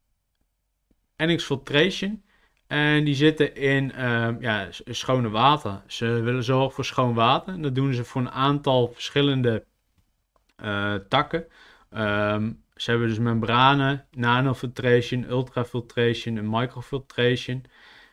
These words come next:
Ehm, en dat doen ze voor verschillende, eh, takken. Drinkwater, hergebruik van water. Eh, voor industrials, dus bijvoorbeeld, eh, een bierbrouwer,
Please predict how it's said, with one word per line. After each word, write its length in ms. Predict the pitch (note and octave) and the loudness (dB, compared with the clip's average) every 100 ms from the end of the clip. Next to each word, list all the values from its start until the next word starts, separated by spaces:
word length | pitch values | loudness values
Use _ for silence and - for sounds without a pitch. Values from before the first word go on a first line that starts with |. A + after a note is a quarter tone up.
| _ | _
Ehm, 440 | G#2 G#2+ G#2+ A2 A2+ | -2 0 0 -2 -4
en 120 | B2+ | -4
dat 140 | A#2 | -2
doen 180 | A#2 C3 | 0 0
ze 240 | A2+ A#2 A2+ | 2 0 -2
voor 240 | - A2+ | -4 -4
verschillende, 760 | - - B2 B2 A#2+ A2+ G#2 - _ _ | -4 -4 -2 0 0 0 -2 -8 _ _
eh, 520 | A2 G#2+ G#2 G2+ G2+ G2 _ | -10 -8 -6 -6 -8 -12 _
takken. 420 | B2+ C#3 D3+ - _ _ _ _ | -2 -2 -8 -10 _ _ _ _
Drinkwater, 960 | C3 D3+ D3 C3+ C3 C3 C3 A#2+ A#2 - _ _ | 2 2 4 6 6 6 2 -2 -2 -10 _ _
hergebruik 720 | - A#2+ C3 C3+ B2 B2+ B2+ | -4 -2 -2 -4 0 0 -2
van 160 | A#2+ | -6
water. 600 | G#2+ G#2+ G#2+ G#2+ G#2+ G#2+ - _ _ _ _ | 0 2 2 0 -6 -8 -12 _ _ _ _
Eh, 380 | G2 G2 G2 G2 | -4 -2 -2 -4
voor 180 | G2 - | -8 -6
industrials, 760 | B2 B2 C#3+ - C3 B2 B2 - | -2 2 0 0 0 0 0 -6
dus 180 | G#2 G2 | -12 -12
bijvoorbeeld, 720 | G#2+ A2+ A#2+ B2 A#2 A2+ - _ _ _ _ _ | -8 -2 0 4 2 2 -8 _ _ _ _ _
eh, 420 | G2+ F#2+ G#2 G#2 | -8 -6 -6 -6
een 140 | A2 | -6
bierbrouwer, 760 | A2+ C3 B2+ A#2 A2 A#2 A#2 | 0 0 2 0 2 2 0